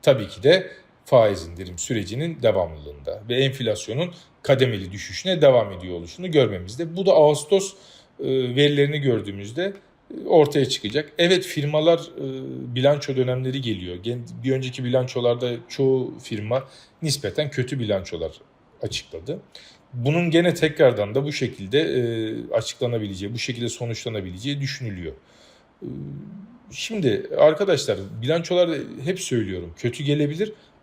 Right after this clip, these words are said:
ama piyasalar ve borsalar daha çok geleceği fiyatlar. Yani olmuşu değil de olacak olanı fiyatlar.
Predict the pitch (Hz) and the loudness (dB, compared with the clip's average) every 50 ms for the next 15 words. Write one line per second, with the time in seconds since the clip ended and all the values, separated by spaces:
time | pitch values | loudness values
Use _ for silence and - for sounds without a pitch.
0 | _ - 143 165 165 143 - - - 139 147 143 - - 185 185 180 180 165 135 | _ 0 2 2 2 -2 -6 -2 2 2 2 4 2 2 4 4 4 4 2 0
1 | 117 107 104 113 131 160 160 - - 123 110 127 - - - - _ _ _ _ | -4 -2 2 4 4 4 4 2 0 0 0 0 0 -2 -6 -16 _ _ _ _
2 | - 135 175 190 190 - 185 143 139 135 131 135 135 160 196 196 196 - - 92 | 6 6 6 6 4 0 -4 -2 0 0 2 0 0 -2 -4 -4 -4 -2 -4 -4
3 | - - - - - - _ _ _ _ _ _ _ _ _ - 110 120 120 - | -4 -6 -10 -16 -16 -16 _ _ _ _ _ _ _ _ _ 0 0 0 2 2
4 | 147 123 120 127 139 143 139 - 175 156 165 196 220 202 196 156 143 151 156 156 | 2 2 2 2 0 -2 -2 -4 -4 -2 -2 -2 0 2 2 4 4 4 4 2
5 | 185 180 143 120 104 95 90 - - - 80 76 - - - 73 | 0 -2 -2 -4 -4 -4 -6 -10 -8 -6 -6 -6 -8 -10 -14 -14